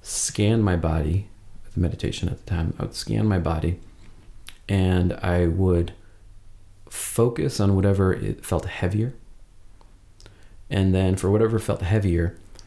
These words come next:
keep my attention there and keep relaxing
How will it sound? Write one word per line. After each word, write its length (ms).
keep 200
my 100
attention 380
there 100
and 120
keep 180
relaxing 640